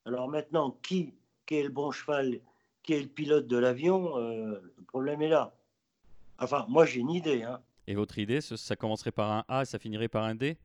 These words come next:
Speaker 1: Ça ne peut être qu'Alain Ducasse. De toute façon, je dis pas ça parce qu'on est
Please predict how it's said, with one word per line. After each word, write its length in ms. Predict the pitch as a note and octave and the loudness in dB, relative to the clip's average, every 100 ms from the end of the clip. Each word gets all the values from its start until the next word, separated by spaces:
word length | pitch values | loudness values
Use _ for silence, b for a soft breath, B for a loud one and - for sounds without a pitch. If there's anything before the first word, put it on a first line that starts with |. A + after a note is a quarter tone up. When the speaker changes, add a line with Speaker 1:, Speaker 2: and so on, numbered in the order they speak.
| - - - _ | -20 -20 -20 _
Speaker 1:
Ça 120 | - D3 | -6 -6
ne 60 | |
peut 220 | - D3+ - | -4 -4 2
être 260 | F#3 - | 0 2
qu'Alain 300 | - D#3 D3+ | 2 2 2
Ducasse. 560 | B2+ B2+ - A#2+ A2 - _ _ _ _ | -2 -4 -2 -2 -4 -20 _ _ _ _
De 120 | C#3+ | -8
toute 260 | D3 F3+ F3+ | -4 -2 4
façon, 320 | F3+ F3+ E3 | 4 6 2
je 80 | - | 2
dis 100 | D3 | -2
pas 200 | D3+ D3 | 0 2
ça 180 | E3 D#3 | 2 2
parce 280 | B2+ A2 | 0 -4
qu'on 260 | - B2 A#2+ | -6 -2 -2
est 440 | A2+ A2 G#2+ G#2 | -2 -2 -2 -4